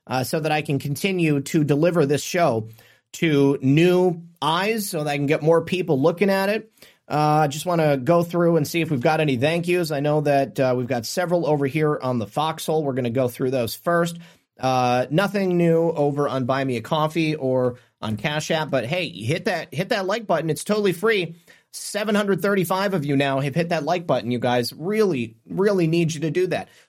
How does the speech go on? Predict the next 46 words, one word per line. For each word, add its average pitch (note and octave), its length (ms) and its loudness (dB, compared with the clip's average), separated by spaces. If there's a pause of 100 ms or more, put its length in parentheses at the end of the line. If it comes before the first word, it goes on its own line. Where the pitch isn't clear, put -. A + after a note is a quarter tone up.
(120)
Thirty-seven G3+ 560 -2
hundred F3 180 0
people, F3 440 -2 (200)
and C3+ 140 0
only D#3 160 2
seven F3 360 0
hundred E3+ 300 0
thirty-five E3 460 2
people D#3 240 0
have C3+ 140 0
liked D3+ 240 0
it. F#2 120 -8
Please, C#3 400 -2
it's A2+ 280 -8
totally F3 360 2
free, C#3+ 280 -2
and C3 80 0
I A#2+ 40 0
really C3+ 300 0
appreciate A#2+ 480 -2
it. - 80 -12 (460)
Uh, D3+ 200 4
let G3+ 140 2
me A3 80 2
say E3 460 0
thank E3+ 360 0
you D3 220 0
over C3 240 -2
here A#2 340 -2 (1200)
to D3 160 0
Filter F#3 380 -2
Dog E3+ 320 2
One. D3+ 200 2
He A2 100 -4
said, A#2+ 200 0
"Let's C#3+ 240 -2
kick - 300 -6
it." - 160 -6 (500)
Uh, A#2 180 0
Just C#3 320 0
Duckies, D3+ 460 -2
thank C#3 200 -2
you C3 60 -8
for B2+ 80 -4
the A2 80 -2
coffee. D3+ 540 0